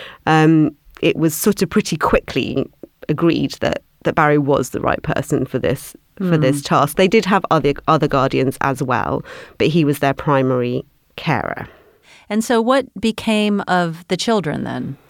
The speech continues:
Speaker 1: So the, the five boys, unfortunately, did not have a sort of optimistic, fun future ahead of them. The First World War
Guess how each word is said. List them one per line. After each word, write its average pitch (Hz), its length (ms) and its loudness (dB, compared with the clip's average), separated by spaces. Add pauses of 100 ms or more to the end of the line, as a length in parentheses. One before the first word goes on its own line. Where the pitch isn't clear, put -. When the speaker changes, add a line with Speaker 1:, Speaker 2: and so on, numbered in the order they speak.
(260)
Speaker 1:
So 208 200 4
the, 214 380 4
the 202 120 -2
five 240 360 2
boys, 170 540 2 (100)
unfortunately, 151 1200 0 (140)
did 170 160 0
not 180 280 2
have 160 240 2
a 151 60 -2
sort 151 280 -6
of 147 280 -2 (560)
optimistic, 156 600 0
fun 147 500 4 (100)
future 165 540 0
ahead 143 280 0
of 127 180 -6
them. 160 360 0 (420)
The - 80 -12
First 165 280 0
World 156 180 2
War 170 640 2